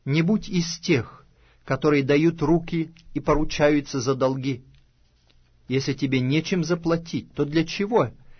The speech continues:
доводить себя, чтобы взяли постель твою из-под тебя? Не передвигай межи давней, которую провели отцы твои.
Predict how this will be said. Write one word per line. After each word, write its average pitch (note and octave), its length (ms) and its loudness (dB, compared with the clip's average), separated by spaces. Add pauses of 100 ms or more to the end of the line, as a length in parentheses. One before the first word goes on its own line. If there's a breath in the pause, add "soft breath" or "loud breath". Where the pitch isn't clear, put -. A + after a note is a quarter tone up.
(320 soft breath)
доводить B2 800 -2
себя, A#2+ 600 -4
чтобы C3 260 -2
взяли B2 380 2
постель C3 720 -4
твою E3 320 -4
из-под E3 400 -8
тебя? D#3+ 340 -6 (880)
Не A#2+ 220 -4
передвигай C#3+ 760 0
межи A#2+ 420 -2
давней, B2+ 600 0 (360)
которую B2+ 420 -2
провели B2 440 0
отцы A#2 420 -6
твои. G2 420 -14